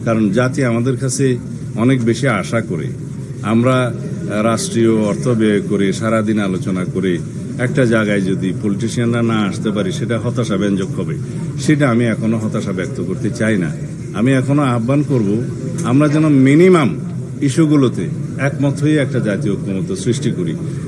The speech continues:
সেজন্য জাতীয় ঐক্যমত্য কমিশন, আহ, প্রচণ্ড চেষ্টা করছে, আহ, কিন্তু এখনো সে জায়গায় আমরা আসতে পারছি না। আমার আজকেও আহ্বান থাকবে,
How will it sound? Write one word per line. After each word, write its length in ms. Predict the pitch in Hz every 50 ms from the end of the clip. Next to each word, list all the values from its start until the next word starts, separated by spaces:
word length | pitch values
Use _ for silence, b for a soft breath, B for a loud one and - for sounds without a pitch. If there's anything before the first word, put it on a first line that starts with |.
| B - -
সেজন্য 320 | 165 156 165 175 175 170
জাতীয় 340 | 151 147 139 123 120 139 139
ঐক্যমত্য 440 | 127 - 139 131 131 131 120 131 127
কমিশন, 380 | 120 135 135 127 - 151 160 151
আহ, 840 | - - - - - - - - - 113 113 117 117 117 110 -
প্রচণ্ড 420 | 139 139 139 175 190 202 196 190
চেষ্টা 380 | 180 - 165 - - - 107 95
করছে, 320 | - - - - - 135
আহ, 840 | 160 185 190 - - - - - - - - - - 113 113 117 117 117 -
কিন্তু 240 | 151 143 135 147 147
এখনো 380 | 127 120 143 143 147 151 147
সে 200 | 123 - 127 131 120 - - 113 107
জায়গায় 280 | 117 113 110 113 110
আমরা 200 | 104 98 104 107
আসতে 280 | 101 95 82 - 107 101
পারছি 280 | 92 82 - - -
না। 100 | 80 76 76 - - - - - - -
আমার 220 | 95 107 131 135
আজকেও 340 | 131 120 117 160 160 170 175
আহ্বান 360 | 170 151 143 135 139 151 151
থাকবে, 400 | 135 151 156 147 143 151 165 170